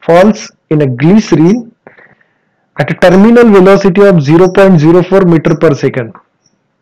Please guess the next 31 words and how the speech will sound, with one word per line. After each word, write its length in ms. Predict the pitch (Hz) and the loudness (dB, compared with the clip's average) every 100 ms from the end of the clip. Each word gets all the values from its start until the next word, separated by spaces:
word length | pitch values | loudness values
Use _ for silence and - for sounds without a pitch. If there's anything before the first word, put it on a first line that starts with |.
| _ - | _ -10
Just 380 | 151 180 - - | -6 -6 -8 -6
keep 220 | 180 180 | -4 0
in 100 | 190 | 0
mind 280 | 185 175 180 | 0 0 0
that 140 | 233 | 0
what 200 | 208 151 | 0 -2
they 80 | 143 | 0
have 120 | 156 | -2
given, 360 | 143 160 214 233 | -2 -2 -4 -4
terminal 600 | 156 151 160 170 185 226 226 - _ | -2 0 0 0 0 -2 -6 -20 _
velocity. 720 | 135 135 151 143 131 123 120 - - _ - - - | -6 -2 -2 -2 -6 -8 -14 -20 -20 _ -20 -20 -4
Assume 500 | 151 160 262 285 285 - _ | -2 2 2 0 -2 -12 _
Stokes' 400 | - 175 196 - | -6 -2 -2 0
law 200 | 190 190 | 2 2
is 160 | 190 165 | 2 0
applicable, 640 | 156 196 185 190 254 285 - - | 0 -2 -2 -2 -4 -8 -18 -10
that 220 | 131 131 | -8 -4
is, 220 | 147 127 | -4 -4
uh, 100 | 139 - - _ _ - | -6 -6 -16 _ _ -6
C 140 | 147 | -2
D 100 | 156 | 0
is 160 | 170 165 | 2 0
equal 240 | 170 170 | 0 0
to 100 | 165 | 0
twenty-four 500 | 160 156 160 180 180 | 0 -2 -2 -2 -2
upon 280 | 165 170 165 | 0 -2 -4
R 160 | 151 151 | -4 -2
E, 160 | 220 233 - | -2 -6 -10
which 220 | 131 143 | -10 -8
is 120 | 127 - | -14 -8
applicable. 600 | 143 185 180 175 214 | -6 -4 -2 0 -2